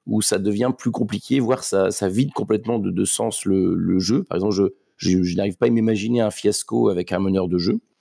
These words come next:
parce qu'il a, il a vraiment une structure très particulière. Euh, on, ce serait plus du tout un Fiasco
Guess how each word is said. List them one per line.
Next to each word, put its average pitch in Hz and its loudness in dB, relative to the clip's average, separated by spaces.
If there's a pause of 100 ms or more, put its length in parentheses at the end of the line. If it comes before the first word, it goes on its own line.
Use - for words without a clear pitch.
parce - -6
qu'il 90 0
a, 82 0
il 95 -2
a 87 0
vraiment 98 0
une 110 0
structure - -6
très - -4
particulière. - -4 (260)
Euh, 87 0
on, 92 0
ce - -4
serait 87 -6
plus 123 -2
du 110 -2
tout 117 -2
un 107 2
Fiasco - -2